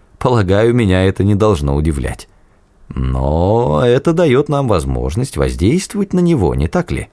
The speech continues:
У него есть религиозный опыт, от которого он не в восторге. И он хочет доказать что-то. Он преследует меня, поскольку считает, что у нас с ним есть что-то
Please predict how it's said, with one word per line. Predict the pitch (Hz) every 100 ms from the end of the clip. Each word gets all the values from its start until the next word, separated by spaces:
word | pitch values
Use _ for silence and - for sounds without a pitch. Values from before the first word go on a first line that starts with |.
| _ _ - - - -
У |
него | 73 82 175
есть | 185 190 -
религиозный | 82 80 101 147 107 92 -
опыт, | 76 69 - 135
от | -
которого | - 87 165 143
он | 113 139 - -
не | 101 127
в | 107
восторге. | 107 120 - 95 69 62 65 _ _ - - - -
И | 76 71 69 67
он | 78 92
хочет | 123 143 143 160 - - _ _
доказать | 76 73 78 87 117 190
что-то. | - - 60 - - _ _ _ _ - -
Он | 80
преследует | 71 87 - 156 131 98
меня, | 82 73 65 67
поскольку | 90 131 82 -
считает, | - 76 73 90
что | - 85
у | 73
нас | 82 120
с | 113
ним | 101
есть | 92 98
что-то | - 90 -